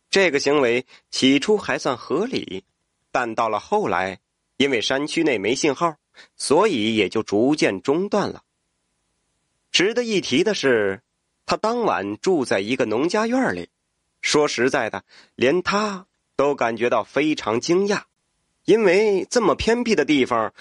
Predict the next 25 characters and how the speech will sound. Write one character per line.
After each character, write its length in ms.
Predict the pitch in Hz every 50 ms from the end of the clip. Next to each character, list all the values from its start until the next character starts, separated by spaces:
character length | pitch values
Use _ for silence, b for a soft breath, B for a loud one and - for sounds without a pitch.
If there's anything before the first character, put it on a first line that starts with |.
| B B _ _
平 260 | - - 175 240 269
日 160 | 254 240 196 156
里 140 | 127 120
人 280 | 113 104 123 165 220 247
都 120 | 233 208
很 160 | 185 165 160 160
少 160 | 143 117 113
见 200 | - 143 123 123
到， 160 | 113 117 - _ _ _ _ _ _ _
居 160 | - 190 214
然 180 | 202 180 180 185
还 160 | - - 139
会 160 | - 175 135
出 260 | - - - 165 202 202
现 280 | - 196 160 123 B B B B B _
农 280 | - 135 160 208 233 233
家 220 | 254 254 247 254
院 260 | 247 254 240 196 160
这 140 | - 165 147
种 160 | 135 139 143
小 220 | 143 - 120 113 110
型 160 | - 123 127
的 80 | 127
旅 160 | 120 107 95 95
店， 240 | 117 117 104 98